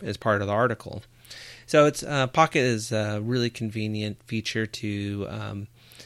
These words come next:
defer any articles that may be really long for reading later,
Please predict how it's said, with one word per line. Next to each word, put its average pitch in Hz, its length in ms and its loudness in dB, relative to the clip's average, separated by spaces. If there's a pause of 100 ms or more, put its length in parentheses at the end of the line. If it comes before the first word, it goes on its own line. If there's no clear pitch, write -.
defer 117 500 4
any 107 400 0
articles 110 500 -4
that 110 100 -4
may 107 100 -6
be 104 140 -4
really 107 200 2
long 107 360 0
for - 180 -6
reading 104 400 -4
later, 120 480 0